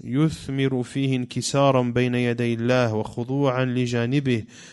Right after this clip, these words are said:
وخوفا منه سبحانه ولجوءا إليه وحده وحسن توكل عليه واستسلاما لعظمته وتفويض الأمور كلها إليه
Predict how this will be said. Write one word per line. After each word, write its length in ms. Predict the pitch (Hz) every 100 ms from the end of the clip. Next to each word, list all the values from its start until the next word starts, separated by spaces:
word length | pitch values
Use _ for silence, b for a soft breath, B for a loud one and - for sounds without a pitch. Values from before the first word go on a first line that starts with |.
| B
وخوفا 480 | - - 135 135 131
منه 380 | 127 143 143 131
سبحانه 760 | 131 123 - 147 135 117 110
ولجوءا 680 | 110 117 123 127 135 151 139
إليه 500 | 135 131 135 139 139
وحده 520 | 143 151 135 123 104 B B B -
وحسن 480 | - 135 - 127
توكل 640 | 123 127 135 135 131 120 120
عليه 440 | 113 123 131 110 B B B
واستسلاما 760 | - - - - 131 127 127 123
لعظمته 840 | 123 113 139 139 123 120 117 104 - b b
وتفويض 560 | - 120 117 - 135 135
الأمور 560 | 127 120 127 139 139
كلها 480 | 131 - 127 127 123
إليه 520 | 117 123 135 143 123